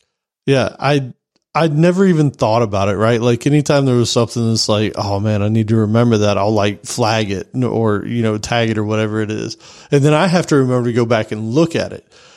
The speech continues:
Whereas this is, it will actually notify you when, when you need to go back and look at something. Uh, that's just fantastic.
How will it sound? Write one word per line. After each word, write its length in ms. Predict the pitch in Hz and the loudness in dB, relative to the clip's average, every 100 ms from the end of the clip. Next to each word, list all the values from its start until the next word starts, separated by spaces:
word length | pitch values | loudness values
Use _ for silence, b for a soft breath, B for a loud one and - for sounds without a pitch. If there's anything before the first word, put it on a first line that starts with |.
| b b _ _ 175 | b b _ _ -16
Whereas 540 | 185 151 143 131 113 | 0 2 4 2 0
this 280 | 147 233 - | 0 0 2
is, 280 | 139 127 - | 2 2 0
it 140 | 151 | 0
will 220 | 190 165 | 2 2
actually 380 | 151 160 147 127 | 4 2 2 2
notify 540 | 117 160 165 - 104 | 2 2 2 0 0
you 320 | 110 110 120 - b b b _ | 0 0 -4 -6 b b b _
when, 380 | 127 127 120 120 | 2 4 2 0
when 220 | 131 127 | 0 2
you 80 | 123 | 4
need 180 | 127 117 | 4 2
to 80 | |
go 140 | 117 117 | 0 2
back 240 | 117 113 | 0 0
and 100 | 107 | 0
look 160 | 117 127 | 0 0
at 100 | 107 | -2
something. 300 | 120 104 110 | -2 -2 -2
Uh, 160 | 110 110 | 0 0
that's 280 | 120 117 | 0 0
just 160 | 113 - | -2 -4
fantastic. 720 | 117 107 107 101 - - - | -6 -8 -8 -8 -10 -12 -18